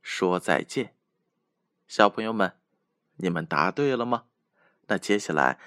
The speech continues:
就请听今天的问题吧。大公鸡打鸣时的声音好听吗？A，好听。B，不好听。第二个问题，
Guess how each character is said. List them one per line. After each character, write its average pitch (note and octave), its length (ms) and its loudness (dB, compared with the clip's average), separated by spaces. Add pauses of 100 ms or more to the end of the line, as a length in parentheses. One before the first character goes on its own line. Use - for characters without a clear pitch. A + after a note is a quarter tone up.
(180)
就 E3 120 4
请 F2 260 -6
听 C3 380 -6
今 F3+ 360 -4
天 D2 300 -10
的 C2+ 120 -6
问 A#1 260 -4
题 - 180 -10
吧。 - 240 -10 (1000)
大 F3 320 8
公 F3+ 280 -2
鸡 F#3+ 240 0
打 F#2 320 4
鸣 F2+ 340 -2
时 F2+ 200 -2
的 F2+ 120 2
声 G2 220 -4
音 A2 240 -4 (320)
好 F2+ 400 2
听 B2+ 280 -6
吗？ C#3 180 -4 (800)
A， B2+ 280 4 (540)
好 D#2 380 4
听。 C3+ 320 -4 (680)
B， A2+ 300 2 (580)
不 F#3 320 0
好 B1+ 300 -2
听。 - 280 -6 (840)
第 A#2 140 8
二 C#3 200 4
个 D2+ 120 -8
问 C#2+ 180 -6
题， - 280 -8